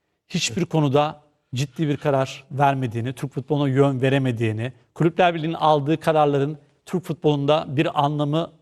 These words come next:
olmadığını düşünenlerdenim. Bu kadar büyük, e, bir kere futbola müdahale olması gereken, normalde bu tarz yapılar İngiltere falan, bunlar, Kulüpler Birliği yönetiyor İngiltere'de. Kulüpler Birliği gibi bir yapı yönetiyor daha doğrusu.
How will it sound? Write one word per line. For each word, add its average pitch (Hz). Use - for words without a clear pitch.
olmadığını 156
düşünenlerdenim. 135
Bu 170
kadar 156
büyük, 160
e, 123
bir -
kere 170
futbola 185
müdahale 170
olması 151
gereken, 131
normalde 151
bu 170
tarz 151
yapılar 156
İngiltere 147
falan, 175
bunlar, 165
Kulüpler 208
Birliği 208
yönetiyor 151
İngiltere'de. 113
Kulüpler 160
Birliği 170
gibi 180
bir 190
yapı 196
yönetiyor 156
daha 123
doğrusu. 117